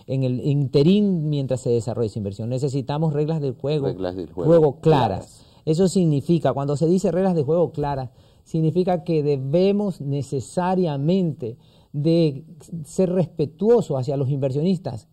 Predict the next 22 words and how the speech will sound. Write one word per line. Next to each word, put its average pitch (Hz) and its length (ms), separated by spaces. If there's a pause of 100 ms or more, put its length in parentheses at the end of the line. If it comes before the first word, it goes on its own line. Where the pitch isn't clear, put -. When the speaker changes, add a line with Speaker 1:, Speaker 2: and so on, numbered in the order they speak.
Speaker 1:
no 294 240
solamente 285 560
los 202 300 (240)
extranjeros, 175 480
los 156 140
locales. 156 680 (380)
Yo 131 260
te 180 140
prometo 170 420
unas 151 160
reglas 151 320
del 135 120
juego 123 420 (280)
y 160 200
esas 190 200
reglas 196 180
del 156 60
juego, 135 220
llámese 139 380
estas 135 240
zonas 143 440
francas 156 600